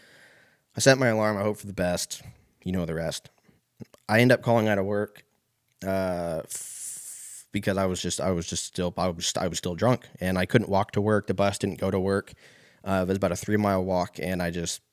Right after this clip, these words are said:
was, didn't wanna do it, and I couldn't drive. So I, um, I called out. I called out. I probably <laughs> got Chinese food, got some water in me,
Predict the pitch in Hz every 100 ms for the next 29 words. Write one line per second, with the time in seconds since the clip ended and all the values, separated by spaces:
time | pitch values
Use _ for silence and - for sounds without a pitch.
0 | _ - 87 95 113 85 85 - _ 95
1 | 85 98 147 90 - _ _ _ _ _
2 | _ _ - 101 101 98 92 90 85 -
3 | _ - - - 104 101 98 95 - _
4 | _ _ _ _ - 98 98 98 98 95
5 | 90 90 87 85 - _ _ _ _ _
6 | _ _ _ _ - 104 101 92 82 -
7 | - 95 - 101 107 113 110 - _ -
8 | 90 92 90 85 82 - 92 95 92 -
9 | - 101 101 98 - 104 98 95 95 104
10 | - 98 95 95 95 95 95 95 92 90